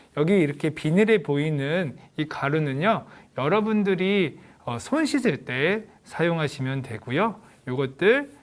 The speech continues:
손 씻을 때 지금 사용해 주세요. 자,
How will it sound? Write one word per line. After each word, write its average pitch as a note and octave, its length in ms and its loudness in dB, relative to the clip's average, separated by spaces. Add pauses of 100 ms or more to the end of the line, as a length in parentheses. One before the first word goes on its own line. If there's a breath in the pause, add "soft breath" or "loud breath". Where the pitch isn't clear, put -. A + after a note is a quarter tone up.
손 G#3+ 240 -4
씻을 D3 320 -8
때 C3+ 140 -6
지금 D#3 500 -4
사용해 F3 400 -4
주세요. - 380 -18 (1700 loud breath)
자, C#3+ 420 4